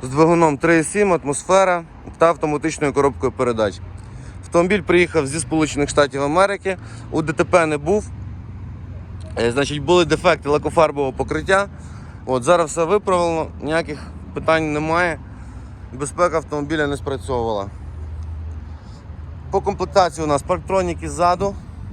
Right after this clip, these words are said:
камера заднього виду, оригінальні легкосплавні диски, хороше світло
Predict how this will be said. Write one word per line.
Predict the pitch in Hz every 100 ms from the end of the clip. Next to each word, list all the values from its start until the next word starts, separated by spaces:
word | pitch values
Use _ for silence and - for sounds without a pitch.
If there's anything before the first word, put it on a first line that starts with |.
| - - -
камера | 175 170 160
заднього | 151 160 160 151 151
виду, | 175 175 190 165 -
оригінальні | 139 156 170 180 180
легкосплавні | 160 156 156 175 160 147 123
диски, | 165 180 185 190 - - - - - - - - - - - - - - - - - - -
хороше | 180 185 190 175 151 143 139
світло | - 185 202 196 190